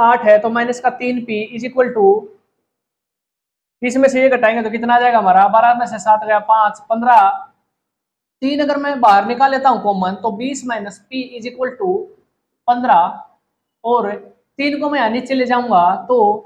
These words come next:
बी माइनस पी is equal to पन्द्रह बटे तीन, और तीन से काटेंगे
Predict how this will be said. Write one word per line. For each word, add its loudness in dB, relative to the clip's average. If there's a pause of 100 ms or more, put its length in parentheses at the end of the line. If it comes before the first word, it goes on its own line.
(400)
बी -6
माइनस -6
पी -14
is -10
equal -8
to -4 (760)
पन्द्रह 0
बटे -6 (120)
तीन, -8
और -6
तीन -8
से -8
काटेंगे -4